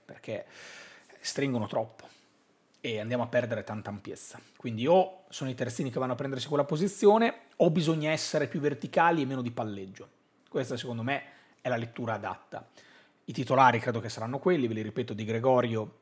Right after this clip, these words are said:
Cambiaso, Kalulu, Gatti, Bremer, Locatelli, McKennie, Koopmeiners, Yildiz, Nico e Vlahovic.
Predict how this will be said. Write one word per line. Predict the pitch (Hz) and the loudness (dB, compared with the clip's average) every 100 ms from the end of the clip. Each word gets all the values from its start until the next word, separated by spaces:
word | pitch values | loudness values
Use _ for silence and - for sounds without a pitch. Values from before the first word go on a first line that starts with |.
| _ | _
Cambiaso, | 117 110 117 120 113 113 98 | -8 -6 -2 -2 -2 -4 -6
Kalulu, | - 117 123 113 104 - - - _ _ | -4 -2 0 -2 -4 -8 -20 -20 _ _
Gatti, | 127 123 - - 117 | 0 0 -2 -10 -6
Bremer, | 113 127 120 107 104 | -2 0 0 0 -2
Locatelli, | 110 113 113 131 120 107 | -2 -2 2 2 2 0
McKennie, | 107 - - 123 107 | -6 -8 -6 -6 -6
Koopmeiners, | - 104 117 127 110 104 101 - 113 | -8 -8 -4 -2 -2 -6 -8 -10 -10
Yildiz, | 143 120 110 104 - | -8 -6 -6 -8 -8
Nico | 113 127 - | -6 -6 -2
e | 156 | 2
Vlahovic. | 170 175 202 226 208 - 240 | 4 6 6 4 0 0 -2